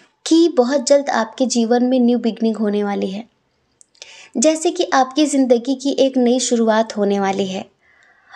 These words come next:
और आपको उसके लिए रेडी रहना है, आपको उसके लिए रेडी होना है। कि कभी-कभी होता है ना कि हमारी ज़िंदगी में ईश्वर कुछ लाना चाहते हैं, लेकिन हम अपनी चलाते हैं, हम उसे एक्सेप्ट नहीं करते हैं।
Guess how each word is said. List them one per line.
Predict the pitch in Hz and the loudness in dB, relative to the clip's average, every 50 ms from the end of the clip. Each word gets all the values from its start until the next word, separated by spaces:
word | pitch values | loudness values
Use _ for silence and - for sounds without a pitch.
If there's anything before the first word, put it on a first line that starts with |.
| - _ 277 | -4 _ 2
और | 320 339 | 2 2
आपको | 330 - 302 277 269 269 - - 339 339 | 2 0 0 0 0 -2 -4 -2 0 0
उसके | 330 - - - - 320 | 0 0 -4 -4 -2 0
लिए | 311 330 339 | 2 2 4
रेडी | 294 277 247 226 208 240 240 247 | 4 4 4 4 2 0 0 0
रहना | 226 202 190 185 196 | -2 -2 -4 -6 -6
है, | 190 185 190 202 - - - | -6 -8 -10 -12 -14 -8 -6
आपको | 220 226 220 - 262 262 262 - 302 302 | -6 -6 -4 -4 -6 -6 -2 -2 -2 0
उसके | - - 262 262 - - 277 285 277 | 0 0 -2 -2 -2 -2 -2 0 0
लिए | 262 262 254 269 269 | 0 2 4 4 4
रेडी | 247 247 226 208 196 233 233 | 4 2 0 0 0 -2 -2
होना | 220 208 190 190 190 | -2 -4 -6 -6 -6
है। | 185 180 185 208 - - _ _ _ _ _ _ _ _ - - _ - _ _ - _ | -8 -8 -12 -12 -14 -18 _ _ _ _ _ _ _ _ -20 -20 _ -20 _ _ -12 _
कि | - 277 285 285 269 | 0 0 0 0 0
कभी-कभी | 285 - 277 269 302 285 - 311 277 311 | 2 2 2 2 2 0 -2 0 0 2
होता | 311 302 294 285 302 339 | 2 2 2 2 2 2
है | 392 453 | 2 2
ना | 494 466 480 - | -2 -4 -2 0
कि | 381 359 | 0 0
हमारी | 320 285 285 269 269 262 262 294 | 2 2 2 2 2 2 0 0
ज़िंदगी | 285 269 277 269 254 269 254 269 294 | 0 2 2 2 2 2 0 0 0
में | 294 294 - | -2 0 0
ईश्वर | 262 247 - 294 277 | -2 0 0 -2 -2
कुछ | 277 302 285 - - | 0 -2 -4 0 0
लाना | 254 240 233 226 247 262 | 2 2 2 2 0 0
चाहते | 262 277 262 247 247 - 262 254 | 0 2 2 2 2 2 0 2
हैं, | 262 254 | 2 0
लेकिन | 254 254 277 269 | 0 0 0 0
हम | 262 269 254 233 | 0 2 0 0
अपनी | 226 - - 226 240 | 0 0 -2 -2 0
चलाते | 233 - 214 208 202 196 202 - 208 | 0 0 0 0 0 -2 -4 -6 -8
हैं, | 196 196 202 202 - - - - - - - - - | -6 -6 -10 -12 -14 -18 -18 -18 -16 -18 -18 -6 -2
हम | 269 277 262 | 0 0 2
उसे | - 277 269 269 294 285 | 2 0 0 2 0 2
एक्सेप्ट | - 262 247 240 247 - 277 277 277 - | 2 2 2 2 0 0 0 0 0 0
नहीं | 247 240 240 247 240 | 0 0 0 0 0
करते | - 226 202 202 208 - 196 202 | 0 0 0 0 -2 -4 -4 -2
हैं। | 196 196 196 - - | -2 -4 -6 -8 -10